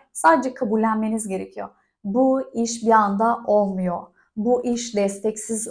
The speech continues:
olmuyor. Yani, e, beslenmeyi değiştirmek, özellikle ki yeme bozukluğunuz, duygusal açlığınız varsa bunu değiştirmeniz kolay olmayacaktır. Bütüncül bakmak gerekiyor ve, e, kendinizi ihmal etmeyin.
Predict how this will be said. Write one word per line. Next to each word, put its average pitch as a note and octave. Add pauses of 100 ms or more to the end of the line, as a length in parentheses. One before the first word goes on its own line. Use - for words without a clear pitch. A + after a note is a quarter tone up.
(100)
olmuyor. G3 (380)
Yani, G#3
e, G3+ (120)
beslenmeyi A3+
değiştirmek, A3
özellikle A3
ki -
yeme G#3
bozukluğunuz, G#3
duygusal G3
açlığınız G#3+
varsa G#3 (360)
bunu A#3+
değiştirmeniz A3
kolay G#3+ (180)
olmayacaktır. G3+ (340)
Bütüncül A#3
bakmak G#3+
gerekiyor G#3 (380)
ve, A3+
e, G3
kendinizi G#3+
ihmal A3
etmeyin. A#3+